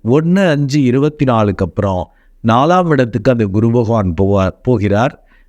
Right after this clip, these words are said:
அதுவும் அந்த அளவுக்கு நல்ல ஃபேவரபிளான பிளேஸா அப்படின்னா இல்ல. அர்த்தாஷ்டம குருவாக, that is, அஷ்டம குருல தன லாபங்கள்லாம் அப்படியே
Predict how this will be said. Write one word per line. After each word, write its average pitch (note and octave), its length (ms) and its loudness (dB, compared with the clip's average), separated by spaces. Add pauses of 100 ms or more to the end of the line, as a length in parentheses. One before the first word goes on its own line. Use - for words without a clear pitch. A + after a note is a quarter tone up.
அதுவும் D3+ 640 0
அந்த B2+ 240 2
அளவுக்கு C3+ 300 0
நல்ல B2 400 2
ஃபேவரபிளான A#2+ 720 2 (100)
பிளேஸா A2 440 2 (140)
அப்படின்னா G2+ 320 0
இல்ல. G2+ 520 0 (100)
அர்த்தாஷ்டம C#3 800 -2
குருவாக, G2 640 -4 (500)
that C3 240 2
is, - 20 -4 (140)
அஷ்டம F#3 640 0
குருல C3 440 0 (460)
தன C3 300 2
லாபங்கள்லாம் B2+ 720 -2
அப்படியே C3+ 480 -2